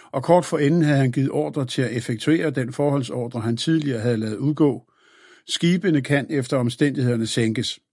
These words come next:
Resultatet var billeder af sænkede danske skibe ved Holmen, der gik verden rundt,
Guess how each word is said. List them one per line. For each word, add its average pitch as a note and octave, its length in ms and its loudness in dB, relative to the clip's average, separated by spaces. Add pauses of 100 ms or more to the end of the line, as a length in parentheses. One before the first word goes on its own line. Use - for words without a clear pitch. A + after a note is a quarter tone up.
(920)
Resultatet G3 500 0
var G3 200 0
billeder E3 320 6
af C3+ 100 -2
sænkede D#3 480 4
danske C3+ 420 0
skibe D3+ 440 -2
ved C3+ 60 2
Holmen, D3+ 500 2
der C3 80 0
gik A#2 240 -2
verden C3 300 2
rundt, - 420 -4